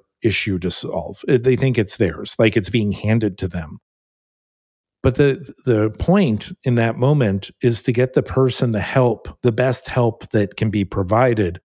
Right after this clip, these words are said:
not your help. And this is where, uh, if you have an excellent H R department, if you have an excellent, um, if this person has a coach, if you have a support network, if you have mentors, whatever it is,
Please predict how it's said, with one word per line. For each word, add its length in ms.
not 400
your 300
help. 260
And 120
this 200
is 180
where, 320
uh, 100
if 300
you 80
have 160
an 60
excellent 480
H 220
R 160
department, 640
if 200
you 100
have 300
an 100
excellent, 640
um, 420
if 180
this 500
person 340
has 220
a 80
coach, 460
if 200
you 120
have 180
a 60
support 500
network, 560
if 140
you 60
have 100
mentors, 680
whatever 420
it 100
is, 340